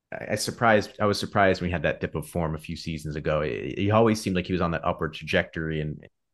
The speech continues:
in a weird way, I'm kinda happy to see him, you know, thriving again, 'cause that's really what the expectations were for him for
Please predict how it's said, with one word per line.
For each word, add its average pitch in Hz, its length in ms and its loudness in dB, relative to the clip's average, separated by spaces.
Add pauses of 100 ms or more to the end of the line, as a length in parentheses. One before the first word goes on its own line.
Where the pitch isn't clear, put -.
in 123 100 0
a 123 40 4
weird 117 240 6
way, 95 220 8
I'm 92 120 2
kinda 85 200 2
happy 78 240 -2
to 78 60 -4
see 82 240 -4
him, 78 300 -4 (140)
you 78 60 -8
know, 78 240 -6
thriving 85 380 2
again, 73 300 -6
'cause 87 120 -14
that's 92 160 -6
really 113 180 2
what 90 320 0 (580)
the 95 60 2
expectations 87 560 -2
were 76 120 -4
for 76 120 -8
him 78 140 -6
for 73 380 -6